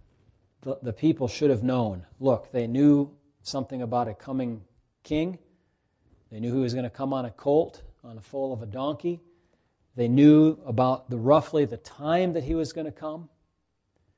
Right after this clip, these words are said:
They knew the purpose of his coming. They knew Isaiah fifty-three. They should have. They should have been able to know that it was him, and they should have been expecting him and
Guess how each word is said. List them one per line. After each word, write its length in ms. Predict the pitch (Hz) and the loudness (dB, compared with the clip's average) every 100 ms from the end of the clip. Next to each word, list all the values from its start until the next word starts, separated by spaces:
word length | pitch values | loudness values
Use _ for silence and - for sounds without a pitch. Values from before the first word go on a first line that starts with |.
| _ _ _ | _ _ _
They 120 | - 127 | -2 4
knew 140 | 143 | 6
the 80 | 131 | 6
purpose 460 | - 175 185 165 | 6 6 4 -2
of 100 | 185 | -4
his 160 | 160 - | -4 -8
coming. 380 | - 160 165 175 _ _ _ _ _ - | -8 -8 -8 -16 _ _ _ _ _ -8
They 80 | |
knew 120 | 127 147 | -2 0
Isaiah 360 | 139 147 156 | 2 2 2
fifty-three. 580 | - 165 - 131 151 156 | 0 -6 -6 -10 -8 -10
They 140 | 110 | -10
should 240 | 101 151 131 | -10 -8 -8
have. 300 | 107 104 120 _ _ _ _ _ _ _ _ _ _ _ | -10 -16 -18 _ _ _ _ _ _ _ _ _ _ _
They 160 | 131 170 | 0 2
should 240 | - 190 | 2 0
have 160 | 170 120 | 0 0
been 140 | 135 | 0
able 260 | 131 143 135 | 4 4 2
to 140 | - 123 | -2 -2
know 560 | 127 131 110 101 98 _ _ _ _ _ - | 0 2 0 -2 -6 _ _ _ _ _ -12
that 100 | 120 | -10
it 80 | 123 | -6
was 180 | 113 - | -4 0
him, 360 | 147 135 98 90 _ _ _ 226 | 0 0 -2 -12 _ _ _ -10
and 440 | 123 117 110 104 - _ _ _ _ _ | -6 -4 -4 -8 -12 _ _ _ _ _
they 80 | 127 | -14
should 200 | 113 160 | -4 0
have 80 | 143 | 2
been 160 | 127 117 | 2 -2
expecting 560 | - - 147 147 120 | -6 -2 -2 -2 -10
him 200 | 101 107 | -8 -8
and 200 | 104 101 | -8 -10